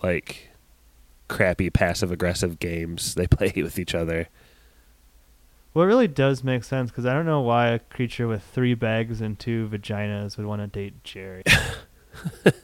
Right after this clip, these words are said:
Speaker 1: Uh, I mean, maybe he's handsome. Do you think he looks like Chris Parnell in this <laughs> world?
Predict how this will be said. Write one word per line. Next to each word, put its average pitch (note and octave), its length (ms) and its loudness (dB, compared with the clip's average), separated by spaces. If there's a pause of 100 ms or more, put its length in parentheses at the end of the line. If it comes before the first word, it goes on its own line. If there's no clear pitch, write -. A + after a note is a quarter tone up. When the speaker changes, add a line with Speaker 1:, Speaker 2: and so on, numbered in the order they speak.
(3000)
Speaker 1:
Uh, F#2+ 460 0 (600)
I G#2 80 0
mean, G#2 180 4
maybe A2 220 8
he's E3 140 6
handsome. G#2 520 4 (180)
Do G#2 80 2
you G#2 60 6
think A#2 180 4
he A#2+ 100 6
looks G2 260 4
like F#2+ 200 0
Chris - 240 0
Parnell G2 640 4
in G2 120 2
this A2 180 0
<laughs> - 0 -
world? - 760 2